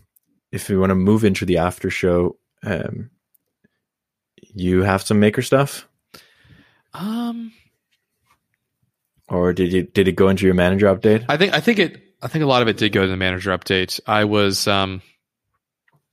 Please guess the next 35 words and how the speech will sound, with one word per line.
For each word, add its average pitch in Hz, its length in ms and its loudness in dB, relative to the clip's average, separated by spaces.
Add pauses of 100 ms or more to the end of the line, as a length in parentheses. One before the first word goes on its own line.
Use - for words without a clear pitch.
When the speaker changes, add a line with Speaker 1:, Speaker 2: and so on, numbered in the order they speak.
(120)
Speaker 2:
yeah, 98 380 0
I'm, 110 380 0 (2500)
I - 20 -16
think 170 160 2
I'll 143 80 4
stop - 340 0
there 92 200 2
because, 101 320 -2
yeah, 95 100 2
I 95 60 -2
do, 123 180 -2
I, 120 160 0
obviously, 117 580 0 (120)
you 98 100 -14
know, 85 160 -12 (120)
hey, 87 240 -4 (140)
I 101 80 -2
could 95 120 -4
talk 95 160 0
about 90 220 0
maker 95 200 -6
stuff - 260 -4
all 92 80 0
the 90 80 -8
time, 87 240 -4
but - 120 -6
I 90 40 0
think - 480 -4
this 101 220 0
week 87 240 -6
it 90 60 -6
was 87 160 -4
definitely 90 400 -4
a 85 40 -6
maker-centric - 1900 -4